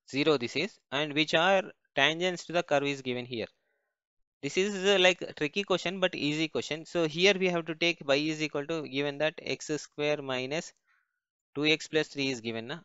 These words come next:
So first we have to do derivative of this one, dy by dx is equal to,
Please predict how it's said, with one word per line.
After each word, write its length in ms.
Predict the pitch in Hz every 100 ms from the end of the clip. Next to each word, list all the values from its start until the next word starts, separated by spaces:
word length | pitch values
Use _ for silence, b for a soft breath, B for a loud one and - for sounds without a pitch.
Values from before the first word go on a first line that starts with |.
| _
So 340 | - 175 185
first 240 | 180 180 180
we 80 | 175
have 160 | 175 170
to 40 |
do 180 | 160 170
derivative 460 | 143 139 143 139 139
of 120 | 127
this 140 | 131
one, 120 | 151 135
dy 120 | 127 131
by 120 | 131
dx 320 | 123 120 - -
is 160 | 120 113
equal 280 | 117 113 110
to, 180 | 165